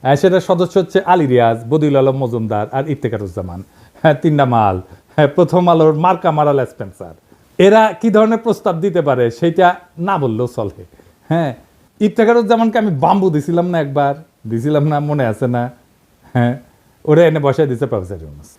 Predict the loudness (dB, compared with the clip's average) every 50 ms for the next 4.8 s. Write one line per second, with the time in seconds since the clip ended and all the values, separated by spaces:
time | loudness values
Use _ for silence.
0 | _ _ _ 0 2 4 4 4 4 4 4 4 2 2 2 2 2 2 0 -2
1 | -4 -4 -4 -2 -2 -2 -4 -4 -4 -2 0 2 2 2 0 -2 -4 -2 -2 -2
2 | 0 2 2 4 4 4 2 2 2 2 2 2 2 0 -4 -10 _ _ -2 0
3 | 2 2 2 2 2 2 2 2 2 0 0 -2 -2 -4 -2 -2 -4 -4 -2 -2
4 | -2 -2 0 0 -2 -2 -2 -6 -10 -12 -14 -18 -20 -20 -20